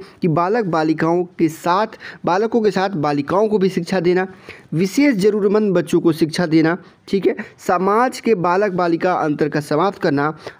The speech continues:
माता पिता को बालिकाओं को भी स्कूल भेजने के लिए प्रोत्साहित करना, ठीक है, देश की प्राथमिक शिक्षा की गुणवत्ता को सुधारना, समाज के कमज़ोर वर्ग,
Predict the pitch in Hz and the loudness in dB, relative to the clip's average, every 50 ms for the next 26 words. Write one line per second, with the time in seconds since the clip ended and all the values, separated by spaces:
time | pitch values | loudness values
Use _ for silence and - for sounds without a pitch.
0 | - 143 143 151 170 185 190 - 240 233 - - - 190 190 185 185 190 151 123 | -2 0 2 2 2 0 0 -2 -2 -2 -2 -2 -2 -2 -2 0 0 -2 0 0
1 | 143 139 143 151 160 151 196 214 240 254 240 226 190 190 170 - - 190 175 156 | -2 -2 -2 -4 -4 -2 -2 -2 0 0 0 0 0 0 0 0 -2 0 2 2
2 | 156 156 151 160 151 156 180 196 202 - - 156 147 - - 113 107 104 - - | 2 2 2 2 2 2 2 2 0 0 0 0 0 0 -2 -4 -6 -6 -6 -4
3 | 117 107 107 107 107 - - - _ _ - - 175 170 208 185 - - - - | -2 0 0 0 -2 -4 -8 -18 _ _ -6 -4 -2 -2 -2 -2 -4 -10 -20 -20
4 | - - - - - 151 151 220 254 240 - - 226 - - 180 170 170 - 208 | -20 -18 -18 -10 -4 -2 0 0 0 0 0 -2 -4 -2 -2 -2 -4 -2 -2 -2
5 | 220 190 - 175 170 - - 190 185 185 185 170 143 151 151 147 147 147 - - | -2 -2 -4 -6 -6 -4 -2 -2 -2 0 -2 0 2 4 4 4 2 0 -2 -4
6 | 214 208 208 208 - 208 196 185 185 185 185 185 190 190 190 190 - - - - | -4 -2 -2 -2 0 0 0 2 0 0 0 0 0 -2 -4 -8 -14 -20 -20 -20
7 | _ - - 170 147 175 202 240 254 - - 220 190 - - 160 151 156 147 196 | _ -8 -4 -2 0 0 0 0 -2 -2 -2 -2 -2 -2 -2 -2 -2 0 2 2
8 | 240 247 208 160 151 151 147 147 143 | 2 4 4 2 2 0 0 -2 -4